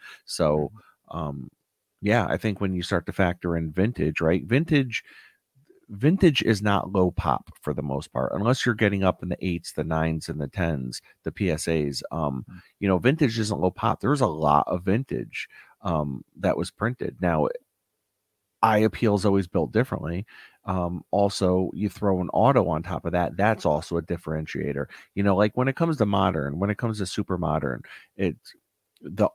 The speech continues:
Speaker 1: only, the one and only differentiator is the grade, right?
Speaker 2: Mm-hmm.
Speaker 1: Typically, it's always gonna look the same. Very rarely is it gonna be super off center. Very rarely is it gonna be miscut.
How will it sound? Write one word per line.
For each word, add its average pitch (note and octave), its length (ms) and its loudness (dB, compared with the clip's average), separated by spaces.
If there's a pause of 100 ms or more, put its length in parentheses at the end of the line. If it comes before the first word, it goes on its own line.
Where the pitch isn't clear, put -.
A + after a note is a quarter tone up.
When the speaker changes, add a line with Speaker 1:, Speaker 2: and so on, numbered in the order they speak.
Speaker 1:
only, B2 420 8
the F#2+ 140 4
one G#2+ 180 6
and A#2 180 4
only G#2+ 220 4
differentiator E2+ 1000 0
is D#2 420 -2 (100)
the F2 300 -2
grade, A#1 460 -6 (640)
right? E2+ 180 2
Speaker 2:
Mm-hmm. G#2 80 -10
Speaker 1:
Typically, G#2+ 580 2
it's - 220 -4
always A#2+ 320 6
gonna G#2+ 180 0
look G#2 160 0
the F2+ 80 -6
same. F#2 320 -2
Very A#2+ 360 2
rarely G2 600 2 (360)
is E2+ 100 -8
it G2 60 0
gonna F2+ 180 -2
be F2 160 -4
super F2+ 800 -2
off F2+ 160 -2
center. D#2+ 380 -8
Very G#2+ 340 0
rarely G2 440 2
is E2+ 100 -4
it E2+ 60 -6
gonna E2+ 180 -6
be F2 160 -6
miscut. F2 640 -2